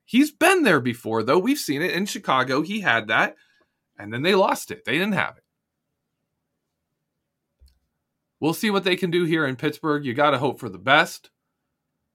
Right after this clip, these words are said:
but you also have to be realistic about it. This is the, there's so much to, I, I'm sitting here, <laughs> so much of what I'm trying to say here is we're gonna have to wait and see. This offensive line is not a finished work. It is a work in progress. The running back room is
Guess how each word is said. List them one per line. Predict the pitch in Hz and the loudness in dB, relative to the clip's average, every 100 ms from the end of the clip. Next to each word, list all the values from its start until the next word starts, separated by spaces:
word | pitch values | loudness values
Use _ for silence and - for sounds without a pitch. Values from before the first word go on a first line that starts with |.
| _ _ _ _ | _ _ _ _
but | - 143 | -10 0
you | 180 | 4
also | 208 214 | 4 4
have | 202 | -2
to | 190 | -2
be | 190 | 0
realistic | 185 185 185 175 120 | 4 4 2 -2 -8
about | 95 90 73 | -10 -10 -12
it. | - _ _ _ _ _ _ _ _ _ _ _ _ | -16 _ _ _ _ _ _ _ _ _ _ _ _
This | 110 123 | -10 -2
is | 160 147 | -2 0
the, | 147 143 - | 2 2 2
there's | 131 165 143 | 0 0 -2
so | - - 196 220 220 | -6 4 6 8 4
much | 185 190 - | 6 4 4
to, | - 151 | -2 2
I, | 151 135 | 4 4
I'm | 156 | 2
sitting | - 202 196 | 2 0 2
here, | 190 156 | 2 0
<laughs> | |
so | - 208 180 | 0 2 4
much | 185 190 | 4 4
of | 170 | 0
what | 143 147 | 2 2
I'm | 139 | 2
trying | 135 135 127 | 0 0 0
to | |
say | 123 127 123 | -2 -2 0
here | 110 98 | -2 -2
is | 117 110 110 - - - - _ _ _ _ _ | -2 -4 -8 -16 -20 -20 -20 _ _ _ _ _
we're | 120 | 0
gonna | 165 | 2
have | 226 | 4
to | |
wait | 180 185 147 | 4 4 4
and | 131 | 0
see. | - 123 92 _ _ _ _ _ - | -2 -2 -4 _ _ _ _ _ -6
This | 139 - | -2 4
offensive | 185 196 185 156 | 4 4 0 2
line | 131 160 175 | 6 6 4
is | 113 | 0
not | 135 156 | 2 2
a | |
finished | 156 170 151 - | 0 -4 -6 -2
work. | 151 135 | -2 0
It | 156 | 0
is | 156 | 0
a | |
work | 131 135 | -2 -2
in | 117 | -4
progress. | - 143 139 104 92 | 2 2 4 0 -4
The | 123 | -2
running | 135 170 147 | 0 0 2
back | 117 - | 0 0
room | 110 92 82 | -4 -4 -6
is | 120 117 104 - | -4 -4 -4 -10